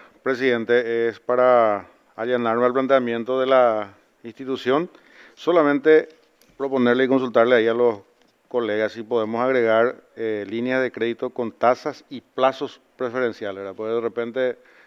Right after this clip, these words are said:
se podría, atendiendo la situación, se podría dar, no sé, seis meses de gracia o, o un año, de acuerdo a la,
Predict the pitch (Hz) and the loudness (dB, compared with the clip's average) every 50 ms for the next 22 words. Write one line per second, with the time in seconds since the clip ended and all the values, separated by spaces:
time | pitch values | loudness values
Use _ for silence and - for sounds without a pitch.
0 | _ _ _ - 117 110 123 117 113 117 110 113 120 - 110 - 113 104 110 117 | _ _ _ -14 -10 -8 -6 -6 -6 -6 -8 -14 -14 -14 -14 -12 -12 -10 -8 -6
1 | 117 123 117 131 123 131 127 107 117 120 120 131 131 123 131 117 117 120 120 113 | -6 -4 -4 -4 -4 -4 -4 -4 -4 -6 -6 -6 -4 -4 -4 -2 0 0 2 2
2 | 113 117 110 113 107 - 117 110 104 - 120 113 101 110 113 101 110 117 117 117 | 2 0 -2 -6 -8 -8 -8 -8 -6 -6 -8 -10 -8 -10 -10 -8 -6 -6 -6 -4
3 | 104 107 110 117 117 113 - - 117 113 113 113 110 104 104 104 104 104 101 95 | -4 -2 -2 0 -2 -2 -4 -6 -6 -4 -4 -4 -4 -6 -8 -10 -10 -12 -12 -14
4 | 92 95 - 98 104 107 110 107 104 110 110 113 113 113 107 104 - 110 107 110 | -16 -16 -16 -14 -14 -12 -12 -12 -10 -10 -10 -10 -10 -10 -10 -10 -8 -8 -8 -6
5 | 110 113 117 117 113 104 | -6 -4 -4 -4 -4 -6